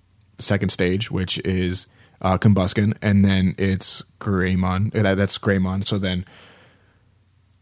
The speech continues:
Blaziken, which is its Metal Greymon, and then it can evolve even further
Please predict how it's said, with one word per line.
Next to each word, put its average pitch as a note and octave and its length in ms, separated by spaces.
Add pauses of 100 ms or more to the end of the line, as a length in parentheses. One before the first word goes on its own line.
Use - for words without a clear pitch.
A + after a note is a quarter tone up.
(520)
Blaziken, A#2 680
which G#2 220
is G2+ 120
its - 380 (340)
Metal C#3+ 280
Greymon, G2 500 (220)
and C3 160
then C3+ 80
it D3 100
can C3 280
evolve A#2+ 420
even A#2 320
further G#2 760